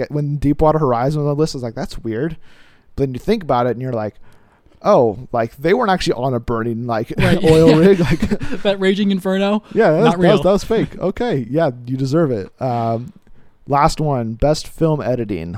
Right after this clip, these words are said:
Speaker 1: La La Land, Moonlight, Hacksaw Ridge, Arrival, and Hell or High Water.
Speaker 2: Oh, I've only seen three, but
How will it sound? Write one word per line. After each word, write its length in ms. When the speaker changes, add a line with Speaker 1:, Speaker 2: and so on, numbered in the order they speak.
Speaker 1:
La 200
La 100
Land, 340
Moonlight, 420
Hacksaw 540
Ridge, 300
Arrival, 540
and 180
Hell 180
or 80
High 160
Water. 320
Speaker 2:
Oh, 800
I've 220
only 160
seen 300
three, 560
but 340